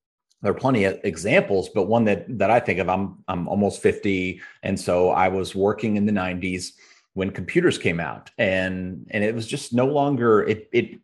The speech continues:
got to the point where it was no longer optional for you to know how to use a computer. You couldn't work and you could barely live <laughs> without knowing how to use a computer. And that's actually where this is headed. And we're not quite there yet.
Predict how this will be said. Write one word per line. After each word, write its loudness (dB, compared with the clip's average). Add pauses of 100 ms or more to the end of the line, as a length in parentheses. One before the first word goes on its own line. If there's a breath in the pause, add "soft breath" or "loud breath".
(140)
got 4
to -4
the -2
point -6
where 0
it -2
was -8
no 2
longer 0
optional -2
for -4
you -2
to -2
know -4
how 0
to -4
use -8
a -12
computer. -8 (560 soft breath)
You -2
couldn't 2
work 4
and 0
you -4
could -2
barely 4
live 0 (160 loud breath)
<laughs> -12
without 2
knowing 0
how -2
to 0
use 0
a -6
computer. 0
And 0
that's -2
actually -2
where 2
this -6
is -14
headed. 4
And -2
we're 2
not 0
quite 4
there 0
yet. -4